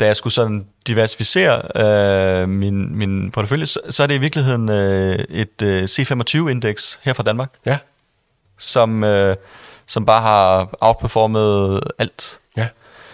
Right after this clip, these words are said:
Speaker 2: Øh, men det har været exceptionelt godt at investere i, øh, i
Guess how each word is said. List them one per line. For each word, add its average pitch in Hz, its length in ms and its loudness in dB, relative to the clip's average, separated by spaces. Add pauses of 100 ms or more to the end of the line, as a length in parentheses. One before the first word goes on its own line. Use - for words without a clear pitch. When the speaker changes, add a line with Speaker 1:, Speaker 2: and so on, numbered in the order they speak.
(520)
Speaker 2:
Øh, 90 280 -6
men 95 120 -6
det 123 100 0
har 147 120 2
været 113 280 -2
exceptionelt 101 640 -4
godt 98 180 -4
at 104 60 -4
investere 98 440 -8
i, 92 260 -10
øh, 95 120 -8
i - 40 -16